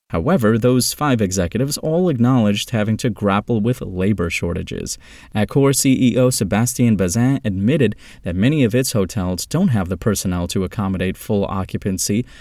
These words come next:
while I H G Hotels and Resorts C E O Keith Barr said his company is down between twenty and twenty-five percent in staff compared to the start of the pandemic. We shift now to JetBlue Airways'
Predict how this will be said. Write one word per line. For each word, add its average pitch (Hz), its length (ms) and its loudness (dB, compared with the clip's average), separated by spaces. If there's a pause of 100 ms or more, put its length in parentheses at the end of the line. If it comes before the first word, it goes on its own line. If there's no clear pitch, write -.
(140)
while 95 300 0
I 107 140 0
H 104 300 2
G 113 180 0
Hotels 104 460 -2
and 101 160 0
Resorts 104 460 -2
C 110 360 0
E 98 40 2
O 98 100 2
Keith 98 400 -6
Barr 131 300 0 (240)
said 101 260 -4
his 185 300 0
company 127 460 2
is 123 240 2
down 117 420 -2
between 151 420 -4
twenty 190 360 -2
and 156 100 -2
twenty-five 131 560 -4
percent 190 400 0
in 92 100 0
staff 90 460 -6 (320)
compared 92 380 -2
to 101 100 -2
the 80 100 -4
start - 320 -2
of 87 120 -4
the 90 80 -4
pandemic. 85 600 -6 (840)
We 170 160 4
shift 226 360 4
now 170 240 2
to 156 120 0
JetBlue 147 460 0
Airways' 131 460 4